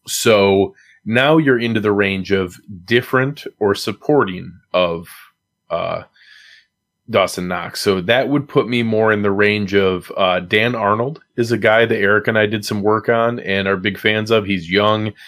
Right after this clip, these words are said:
athletic, coming from Arizona. I think there's a chance he could develop into a little something. Um,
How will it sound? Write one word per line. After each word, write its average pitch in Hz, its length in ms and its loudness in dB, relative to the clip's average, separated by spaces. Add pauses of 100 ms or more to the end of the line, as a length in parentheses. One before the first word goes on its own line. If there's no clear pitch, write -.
(180)
athletic, 101 680 0
coming 101 260 -2
from 101 200 -4
Arizona. 98 680 2 (380)
I 98 60 2
think 101 180 -2
there's 92 220 -2
a 87 40 -12
chance 98 360 -2
he 104 180 -2
could 104 220 -2
develop 98 480 0
into 104 320 0
a - 20 4
little 107 300 0
something. 135 500 -2 (340)
Um, 98 400 0